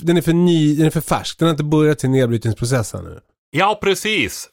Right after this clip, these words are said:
Speaker 2: De här nedbrytningsprocesserna som är, det är ju mikroorganismer och, ja, det är ju ett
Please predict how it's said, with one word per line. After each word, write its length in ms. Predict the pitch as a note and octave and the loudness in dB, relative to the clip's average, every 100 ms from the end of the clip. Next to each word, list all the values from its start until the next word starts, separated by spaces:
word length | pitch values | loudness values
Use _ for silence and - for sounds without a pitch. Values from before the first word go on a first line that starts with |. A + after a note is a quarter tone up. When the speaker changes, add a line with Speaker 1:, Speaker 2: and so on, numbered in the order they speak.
| _ - | _ -8
Speaker 2:
De 180 | D3 F3 | -4 -2
här 100 | F3 | -2
nedbrytningsprocesserna 1300 | F#3 C#3+ B2 B2 - B2+ A2+ C3 - C3+ - E3 F3 | -2 -4 -4 -6 -8 -10 -8 -8 -4 -4 -4 -10 -10
som 220 | - E3+ | -10 -6
är, 140 | A2+ F#2 | -6 -4
det 100 | F3+ | -6
är 60 | |
ju 140 | C#3 B2 | -6 -8
mikroorganismer 1080 | D3+ - G#2 F#2+ F#2+ G2 F#2 - G#2+ A2 | -12 -10 -6 -4 -6 -8 -10 -12 -10 -8
och, 320 | A#2 B2+ - _ - - _ _ _ _ _ _ _ _ | -6 -6 -8 _ -20 -20 _ _ _ _ _ _ _ _
ja, 280 | C3 G2+ G2+ | -10 -8 -8
det 120 | G2+ | -6
är 140 | G#2+ G2 | -4 -4
ju 160 | F#2 | -6
ett 140 | F#2+ | -8